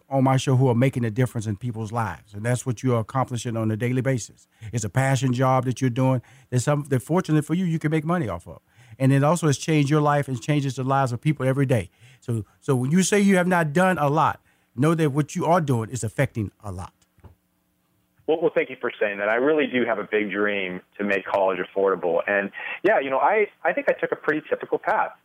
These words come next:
Speaker 2: You know, graduate high school, went to a four-year university, got into the workforce, and then only later did I realize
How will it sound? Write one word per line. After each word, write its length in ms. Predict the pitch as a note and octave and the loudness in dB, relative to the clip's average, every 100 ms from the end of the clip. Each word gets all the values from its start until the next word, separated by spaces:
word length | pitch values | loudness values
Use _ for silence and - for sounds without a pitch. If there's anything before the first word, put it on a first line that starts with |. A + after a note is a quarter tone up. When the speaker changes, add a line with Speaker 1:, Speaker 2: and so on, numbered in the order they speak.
| _ | _
Speaker 2:
You 80 | A#2 | -4
know, 160 | G#2+ A2 _ _ - | -4 -4 _ _ -2
graduate 400 | A#2 B2 C#3+ D3 | 0 2 0 0
high 180 | B2+ B2 | -2 -4
school, 340 | - C3+ F3+ - _ _ | -2 0 0 -4 _ _
went 160 | G#2 A2+ | -10 -4
to 80 | - | -2
a 40 | A#2 - | -2 0
four-year 300 | A2+ B2+ C3+ | 0 2 2
university, 840 | C3+ D3 G#2+ F#2+ - G#2 A#2 F#3 _ _ _ _ _ - | 2 0 0 0 0 0 0 -2 _ _ _ _ _ -2
got 220 | G2+ A2 | 0 2
into 140 | C3 C#3+ | 0 0
the 80 | C3 | 0
workforce, 720 | G#2 G#2+ - G2+ G2 C#3+ F3 - - | 0 -2 -4 -2 0 0 -2 -14 -6
and 160 | A#2+ C3 | -2 2
then 120 | C3+ | 2
only 260 | C3 G3+ A3+ | 2 2 2
later 560 | D#3+ E3 A2+ F#2 G2 - _ _ - | 2 2 0 -4 -6 -8 _ _ -2
did 120 | A#2+ | 2
I 60 | B2 | 2
realize 600 | A#2+ A#2+ B2 B2 C3 | 2 2 2 2 2